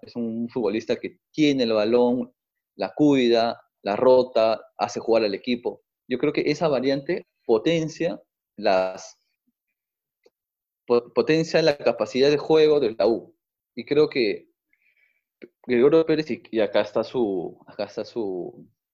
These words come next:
¿cómo decir? Lo, lo, lo que le podemos destacar es que ha sabido administrar eso,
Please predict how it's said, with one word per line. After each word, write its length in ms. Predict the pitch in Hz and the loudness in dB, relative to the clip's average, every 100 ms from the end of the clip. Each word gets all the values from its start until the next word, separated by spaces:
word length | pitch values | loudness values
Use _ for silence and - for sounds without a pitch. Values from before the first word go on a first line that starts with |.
| _ _ _ | _ _ _
¿cómo 240 | - 110 | -14 -8
decir? 480 | 107 101 113 104 - _ _ _ _ _ _ _ _ _ _ _ _ _ - | -8 -6 -6 -6 -8 _ _ _ _ _ _ _ _ _ _ _ _ _ -8
Lo, 200 | 117 113 | -6 -6
lo, 280 | - 107 110 117 | -6 -4 -4 -2
lo 120 | 117 | -4
que 80 | 110 | -2
le 140 | 110 | -2
podemos 240 | 110 131 | 0 0
destacar 640 | 143 135 110 98 120 127 170 _ _ - | -2 -2 -4 0 2 2 -4 _ _ -8
es 200 | 107 - | -8 -6
que 220 | - 107 | -6 -4
ha 80 | 113 | -4
sabido 300 | 135 131 135 | -4 -4 -2
administrar 460 | 139 143 107 - 123 | -2 -4 -10 -4 -2
eso, 300 | 127 - - | -2 -6 -18